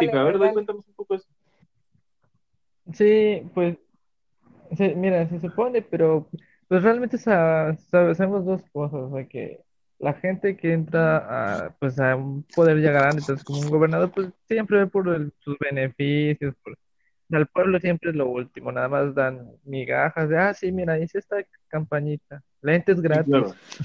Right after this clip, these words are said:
Speaker 1: Ah, gracias.
Speaker 3: Pero no así como cosas que realmente valgan la pena.
Speaker 2: Diría, "Voten por Morena", o como diría, como diría Ricardo
Speaker 3: Voten.
Speaker 2: Anaya, "Me siento indicadísimo, tío, me siento indicadísimo".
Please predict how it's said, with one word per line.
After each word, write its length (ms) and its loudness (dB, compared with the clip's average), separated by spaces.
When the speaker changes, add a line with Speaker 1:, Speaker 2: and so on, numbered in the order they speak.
Speaker 1:
Ah, 180 0
gracias. 500 2
Speaker 3:
Pero 260 6
no 240 4
así 300 0
como 300 -14
cosas 300 4
que 140 4
realmente 580 0
valgan 220 0
la 60 -4
pena. 540 -16
Speaker 2:
Diría, 300 4
"Voten 340 4
por 160 2
Morena", 420 -6
o 160 -8
como 260 -2
diría, 880 2
como 160 -12
diría 480 2
Ricardo 400 2
Speaker 3:
Voten. 100 2
Speaker 2:
Anaya, 460 2
"Me 120 0
siento 340 2
indicadísimo, 1040 -2
tío, 160 -18
me 100 -20
siento 320 -14
indicadísimo". 760 -20